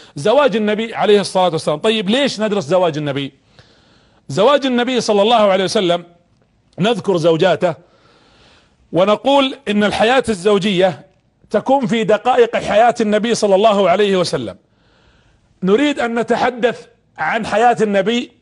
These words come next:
قلت أول شيء نريد قدوة، نبغى حرمة تجد لها قدوة. قدوتك اثنين، أولاً محمد بن عبد الله فهو القدوة لنا جميعاً، اثنين نقتدي أيضاً بزوجات النبي، اجعليها قدوة لك، ثلاثة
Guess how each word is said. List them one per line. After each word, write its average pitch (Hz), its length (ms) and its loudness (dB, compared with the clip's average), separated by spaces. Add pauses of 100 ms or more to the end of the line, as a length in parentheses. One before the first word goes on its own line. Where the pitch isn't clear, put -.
(120)
قلت 254 260 2
أول 214 240 4
شيء 233 140 -2
نريد 240 240 0
قدوة، 175 500 0 (600)
نبغى 185 260 0
حرمة 226 400 0 (380)
تجد 185 280 -4
لها 196 180 0
قدوة. 151 400 0 (220)
قدوتك 233 380 0
اثنين، 160 280 -4 (380)
أولاً 214 280 2
محمد 214 460 -2
بن 190 120 -4
عبد 180 160 -4
الله 226 140 2
فهو 196 240 4
القدوة 196 380 2
لنا 185 200 0
جميعاً، 139 400 -4 (600)
اثنين 233 460 0
نقتدي 220 480 0
أيضاً 247 220 4
بزوجات 214 560 0
النبي، 202 480 0
اجعليها 202 400 0
قدوة 202 360 -2
لك، 160 320 -4 (320)
ثلاثة 262 640 0